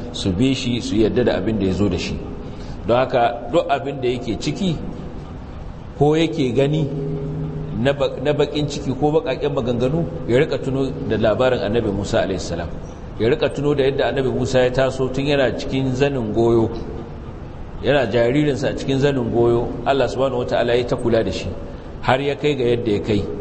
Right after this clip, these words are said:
Bayan ya girma, Ubangiji ci gaba da kula da shi har lokacin da ya ba shi saƙo.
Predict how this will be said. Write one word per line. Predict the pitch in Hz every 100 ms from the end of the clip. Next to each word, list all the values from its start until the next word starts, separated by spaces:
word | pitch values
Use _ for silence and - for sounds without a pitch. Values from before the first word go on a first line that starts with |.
| 90
Bayan | 117 127 123
ya | 127 120
girma, | 127 127 107
Ubangiji | 113 120 110 104
ci | 113
gaba | 117 113
da | 95
kula | 98 110
da | 104
shi | - - - - -
har |
lokacin | 127 127 - 120
da | 107
ya | 98
ba | 107
shi | -
saƙo. | - 76 -